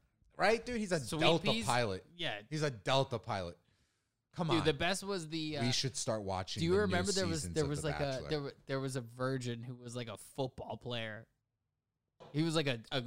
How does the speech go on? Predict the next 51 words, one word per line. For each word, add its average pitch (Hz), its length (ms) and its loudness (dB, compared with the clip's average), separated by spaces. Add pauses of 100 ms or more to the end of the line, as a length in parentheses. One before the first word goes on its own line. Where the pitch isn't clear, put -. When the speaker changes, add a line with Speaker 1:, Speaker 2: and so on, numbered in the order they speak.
Speaker 2:
a 135 40 -6
Broncos 143 720 2
football 143 460 4
player. 123 260 2
Speaker 1:
I 110 40 2
have 101 160 0
no 127 280 8
idea 127 240 6
what 120 100 4
you're 113 100 2
talking 107 340 4
Speaker 2:
Dude, 156 140 10
Speaker 1:
about, 151 100 10
but 139 80 4
Speaker 2:
there 160 140 6
Speaker 1:
I - 40 4
Speaker 2:
was - 120 2
a - 20 4
Speaker 1:
believe - 140 4
you. - 60 -4
Speaker 2:
bachelor 131 600 4 (100)
or 123 220 2
something. 120 640 0
Like, 120 220 -2
he 139 160 -2
was 123 420 0 (160)
a 127 80 -6
bachelor 123 720 -2 (160)
on 123 160 0
The 117 80 0
Bachelorette 120 640 -4
or 117 80 -10
whatever. 117 380 -8 (140)
But 131 160 4
it 139 100 0
was, 139 160 -2
like, 135 160 0
one 135 160 0
of 135 60 -2
those 135 160 0
people 127 220 -4
where 127 80 -2
you're 131 60 -4
like, 117 140 -4 (260)
"Dude, 117 240 0
you 123 100 2
made 131 180 2
it 135 100 -4
your 117 160 -6
whole 113 220 -8
life 117 320 -4